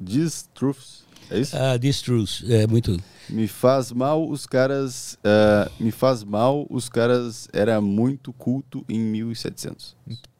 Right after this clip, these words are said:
Speaker 2: Depois, é o seguinte.
Speaker 1: <laughs> É o que ele, o que ele mandou.
Speaker 2: Eu, eu, eu, eu comentei esse livro. É, primeira coisa, conclua o curso de engenharia. Em seguida, procure fazer um mestrado.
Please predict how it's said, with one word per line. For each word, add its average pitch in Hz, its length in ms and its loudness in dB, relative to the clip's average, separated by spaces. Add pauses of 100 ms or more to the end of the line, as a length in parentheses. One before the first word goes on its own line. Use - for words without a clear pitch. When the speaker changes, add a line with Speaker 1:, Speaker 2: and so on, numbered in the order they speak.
(260)
Speaker 2:
Depois, 107 340 2 (500)
é 143 40 -2
o 151 100 4
seguinte. 123 460 -4
Speaker 1:
<laughs> - 100 -4
É 127 40 0
o 131 40 2
que 135 120 -2
ele, 127 80 2
o 117 120 -2
que - 80 -4
ele 139 160 6
mandou. 131 320 2 (460)
Speaker 2:
Eu, 131 200 0
eu, 147 280 0
eu, 117 340 2
eu 110 140 -4
comentei 113 400 -4
esse - 160 -10
livro. 95 160 -6 (680)
É, 139 220 4
primeira 180 340 0
coisa, 120 320 -2
conclua 170 440 2
o 160 40 4
curso 143 220 0
de 135 80 -2
engenharia. 120 520 -2 (1160)
Em 131 100 4
seguida, 139 600 -2
procure 131 440 -4
fazer 123 460 -4
um 127 340 -4
mestrado. 127 760 -2